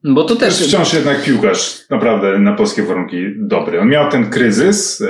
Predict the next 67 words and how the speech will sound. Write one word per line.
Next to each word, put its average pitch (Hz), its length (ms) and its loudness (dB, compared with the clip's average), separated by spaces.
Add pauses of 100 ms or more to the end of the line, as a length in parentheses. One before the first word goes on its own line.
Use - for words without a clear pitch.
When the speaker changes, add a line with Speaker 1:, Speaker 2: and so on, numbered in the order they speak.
(380)
Speaker 2:
niewątpliwie 120 640 0
w 151 40 -2
minionym 120 360 2
sezonie, 123 440 2
no 123 100 2
ale 117 440 0 (240)
w - 100 -12
sumie 170 300 2
nawet 143 240 2
jak 139 120 0
trwał 131 220 -2
ten 123 160 0
kryzys, 113 300 -2
to 107 100 0
myślałem, 104 360 2
że 202 140 0
Jędza 185 220 -4
się - 140 -6
ogarnie. - 300 -8 (1080)
Speaker 1:
No 392 60 -6 (280)
ja 381 120 2
w - 60 -6
sumie 302 220 6
nie. 214 280 2
No, 262 100 6
wydawało 175 360 2
mi 156 80 0
się, 156 140 0
że 143 180 2
Speaker 2:
Że 135 80 4
to 127 60 4
już 123 120 4
ten 123 120 2
czas? - 380 -2
Speaker 1:
że 202 200 2
tak, 104 340 -2
że 165 100 0
teraz 170 220 2
już... 170 200 -2
i 202 60 4
tak 226 140 0
samo 262 180 4
było 262 160 4
z 269 40 0
Borucem, 262 420 2
też 214 140 0
mi 143 60 2
się - 100 0
wydawało, 110 260 2
Speaker 2:
No, 113 40 2
Speaker 1:
że 131 60 4
Speaker 2:
wierzymy 151 240 2
w 165 40 4
Speaker 1:
przestanie 139 220 4
Speaker 2:
Wieteskę 120 320 2
na 104 120 2
przykład, - 340 -4
że 117 100 2
on 131 100 2
nie 135 80 4
przeskoczy - 460 0
pewnego 92 360 -2
poziomu, 101 420 2
a 156 60 2
tutaj 147 340 0
zaczyna 143 340 0
szefować. 113 500 -4